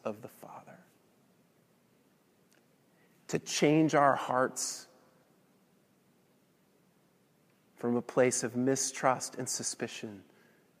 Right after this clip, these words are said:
to a place of glad and open and free submission before one so loving and so gracious and so merciful as this.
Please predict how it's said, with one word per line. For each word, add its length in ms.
to 100
a 60
place 360
of 160
glad 640
and 220
open 500
and 160
free 680
submission 840
before 360
one 260
so 360
loving 560
and 120
so 280
gracious 720
and 120
so 200
merciful 680
as 220
this. 640